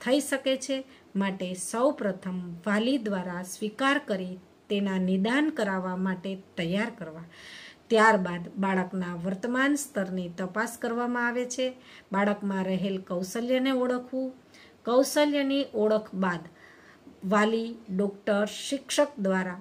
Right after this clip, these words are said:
બાળકના વિકાસ માટે ચોક્કસ આયોજન કરી બાળકને વર્તમાન જીવન ધોરણ માટે તૈયાર કરવો. તે ઉપરાંત બાળકમાં રહેલી શક્તિને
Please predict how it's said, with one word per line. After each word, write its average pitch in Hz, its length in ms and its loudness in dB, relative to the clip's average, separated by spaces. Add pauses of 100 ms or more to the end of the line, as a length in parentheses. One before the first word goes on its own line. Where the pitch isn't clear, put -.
(160)
બાળકના 208 580 0
વિકાસ 233 520 0
માટે 190 380 -4 (140)
ચોક્કસ 254 500 -2 (180)
આયોજન 208 600 0 (440)
કરી 214 380 0
બાળકને 240 580 0
વર્તમાન 226 720 0
જીવન 196 360 0
ધોરણ 185 300 0
માટે 175 420 -4 (400)
તૈયાર 175 340 0
કરવો. 160 380 -12 (560)
તે 277 180 10
ઉપરાંત 190 640 -2
બાળકમાં 277 640 4
રહેલી 202 440 0
શક્તિને 190 760 -4